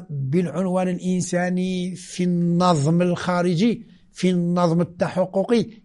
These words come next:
كزيد ورقية وطه وبلال وعلي وفاطمة، تعنو-، تعنون بالإنسان،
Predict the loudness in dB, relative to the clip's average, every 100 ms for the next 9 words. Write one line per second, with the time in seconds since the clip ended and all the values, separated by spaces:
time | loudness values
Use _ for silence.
0 | _ 0 2 4 4 4 2 4 4 2
1 | 0 -2 0 0 2 2 0 0 0 2
2 | 2 2 0 0 0 0 2 2 2 0
3 | 0 0 -2 0 -2 0 0 0 0 -8
4 | _ _ _ _ _ _ -4 0 2 2
5 | 2 0 -2 -8 -6 -2 -2 0 0 0
6 | -2 -2 -2 -2 -2